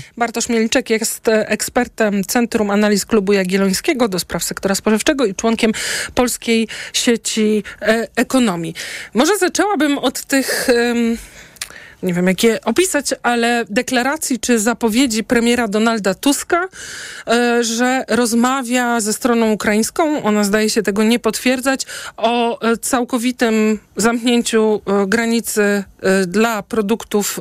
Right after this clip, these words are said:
rolnych, zakazie im-, em, no właśnie, zamknięciu, e, granicy dla, e, produktów rolnych. Czy to jest w ogóle realne? Znaczy, co to jest za deklaracja, <laughs> biorąc pod uwagę, że jednak mamy nadwyżkę w handlu z Ukrainą?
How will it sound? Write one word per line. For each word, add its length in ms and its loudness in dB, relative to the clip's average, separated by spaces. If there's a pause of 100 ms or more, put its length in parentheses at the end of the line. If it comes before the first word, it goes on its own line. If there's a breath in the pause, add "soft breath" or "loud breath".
rolnych, 600 0
zakazie 540 0 (260 loud breath)
im-, 220 2 (100)
em, 840 2 (420 loud breath)
no 120 2
właśnie, 460 -2
zamknięciu, 840 2
e, 220 2
granicy 400 0
dla, 240 2 (240 loud breath)
e, 100 0
produktów 720 -2
rolnych. 480 2 (520 loud breath)
Czy 140 -4
to 80 4
jest 120 0
w 40 0
ogóle 320 2
realne? 360 0
Znaczy, 320 0
co 140 -6
to 80 2
jest 140 2
za 100 2
deklaracja, 720 0
<laughs> 60 -2
biorąc 320 0
pod 220 0
uwagę, 280 0
że 220 0 (120)
jednak 500 2
mamy 180 4
nadwyżkę 680 0
w 120 -16
handlu 360 0
z 100 -2
Ukrainą? 560 -2